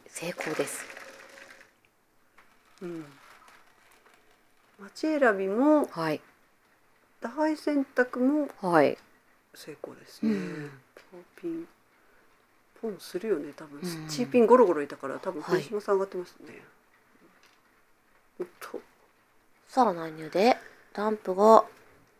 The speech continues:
Speaker 1: 二差しが見える手配。明石は、一メンツ完成しています。ソーズに行きたい、行かないよ。
Speaker 2: 行か-、
Speaker 1: <laughs>
Speaker 2: 行かないよ。
Speaker 1: 行きませんでした。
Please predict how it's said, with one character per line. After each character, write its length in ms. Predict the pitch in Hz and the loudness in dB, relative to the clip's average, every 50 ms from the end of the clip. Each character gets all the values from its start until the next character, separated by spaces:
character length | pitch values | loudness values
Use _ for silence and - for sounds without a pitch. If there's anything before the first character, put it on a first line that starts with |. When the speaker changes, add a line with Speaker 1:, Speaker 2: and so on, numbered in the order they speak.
| _ _ - | _ _ 2
Speaker 1:
二 100 | 220 247 | 2 4
差 160 | - 285 285 | 6 6 4
し 140 | 285 - 269 | 4 4 4
が 160 | 269 254 247 | 6 6 8
見 140 | 247 247 247 | 8 6 6
え 100 | 254 240 | 6 6
る 100 | 190 175 | 6 4
手 140 | - - 165 | 2 -2 -10
配。 340 | - - - 214 185 - - - - - _ _ _ _ _ _ _ _ _ _ _ _ _ _ _ _ _ _ _ _ _ - _ _ _ _ _ _ _ _ _ _ _ _ _ _ _ _ _ _ _ _ - - - _ _ _ _ _ _ - _ _ _ _ _ _ _ _ _ _ _ _ _ _ _ _ _ _ _ _ - | -2 6 8 10 10 8 6 -2 -20 -20 _ _ _ _ _ _ _ _ _ _ _ _ _ _ _ _ _ _ _ _ _ -20 _ _ _ _ _ _ _ _ _ _ _ _ _ _ _ _ _ _ _ _ -20 -20 -20 _ _ _ _ _ _ -20 _ _ _ _ _ _ _ _ _ _ _ _ _ _ _ _ _ _ _ _ 2
明 240 | 196 - - - 202 | 2 4 2 0 -2
石 240 | - - - 160 | -2 -4 -8 -10
は、 300 | 139 - 160 175 196 - - - - _ _ _ _ _ _ _ _ _ | -10 0 6 6 6 6 4 -4 -18 _ _ _ _ _ _ _ _ _
一 200 | - - - 247 262 | -18 -12 -6 -2 -2
メ 160 | 262 262 254 | -2 -2 -2
ン 60 | 240 - - - | -4 -8 -6 -2
ツ 140 | - - | 0 0
完 260 | - - - 180 175 - | 0 0 -2 -4 -4 -6
成 160 | - 196 185 | -4 -4 -4
し 60 | - | -4
て 140 | - - 185 | -6 -10 -4
い 40 | 185 | 2
ま 140 | 190 208 | 2 2
す。 120 | 208 - - | 2 2 -2
ソ 260 | - 214 220 220 233 | -6 -6 -6 -4 -6
ー 40 | 240 | -6
ズ 140 | - - 233 | -6 -4 -4
に 120 | 233 226 | -2 -2
行 80 | 214 - | -4 -4
き 120 | - - | -8 -8
た 160 | - - 240 | -2 0 2
い、 80 | 240 220 196 | 4 4 2
行 40 | - | 2
か 160 | - - 208 | 0 -4 -4
な 120 | 214 214 | -2 -4
い 140 | 233 214 208 - | -6 0 4 6
よ。 160 | 240 - - - - 240 226 240 _ _ _ _ - | 6 6 6 2 -16 -16 -16 -16 _ _ _ _ -16
Speaker 2:
行 100 | - - | 0 6
か-、 100 | - 254 262 | 6 6 6
Speaker 1:
<laughs> 880 | - - - 208 220 - 320 339 202 226 330 - 269 254 254 - - | 6 2 -2 0 10 12 12 12 12 12 12 12 12 10 8 6 2
Speaker 2:
行 80 | 196 - | 0 2
か 100 | - 233 | 4 6
な 120 | 233 233 | 6 8
い 40 | 226 | 8
よ。 100 | 214 220 | 8 8
Speaker 1:
行 60 | 226 | 8
き 40 | 220 | 6
ま 40 | 214 | 6
せ 140 | 226 233 226 | 4 4 4
ん 40 | |
で 120 | 214 226 - | 4 2 -2
し 100 | - - | -2 0
た。 200 | - - - | 2 4 4